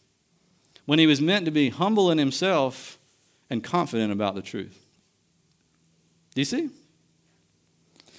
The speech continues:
That's why when the serpent came in, Satan, and, and, you know,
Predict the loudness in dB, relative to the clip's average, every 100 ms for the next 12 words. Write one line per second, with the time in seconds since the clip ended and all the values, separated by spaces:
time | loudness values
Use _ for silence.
0 | -20 -20 -20 _ _ -6 2 2 4 2
1 | 2 2 0 -6 -12 -4 0 0 4 2
2 | 2 0 2 2 2 0 2 2 2 0
3 | -8 -6 -4 0 0 2 4 4 2